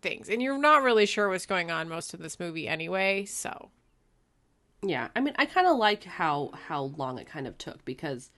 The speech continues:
Speaker 2: you know, Evelyn was trying to figure out what was happening for quite a bit of the movie, and then she kinda had to figure out how, how shittily she was treating her daughter. Um,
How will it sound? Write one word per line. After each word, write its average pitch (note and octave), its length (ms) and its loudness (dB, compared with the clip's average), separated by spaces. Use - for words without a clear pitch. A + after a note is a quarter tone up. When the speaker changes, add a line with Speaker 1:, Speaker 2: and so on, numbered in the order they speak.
Speaker 2:
you F3+ 100 -4
know, D#3+ 300 0
Evelyn A#3+ 420 2
was E3 540 2
trying A3 320 -4
to E3+ 160 -4
figure G3 320 -2
out F3 120 2
what F3 120 2
was D3+ 140 0
happening E3 680 2
for E3+ 220 -4
quite D#3 280 2
a D3+ 60 -2
bit D3 160 -2
of C#3 160 -4
the D3 80 -4
movie, C#3 480 -4
and F3 260 -2
then F3+ 200 -2
she F3+ 160 -6
kinda E3+ 200 0
had D#3 140 -4
to D3 80 -6
figure C#3 300 -6
out C3+ 180 -4
how, C3 380 -4
how B2 300 -10
shittily C3 520 -6
she - 180 -4
was - 180 -8
treating - 320 -8
her - 100 -10
daughter. - 380 -8
Um, - 360 -4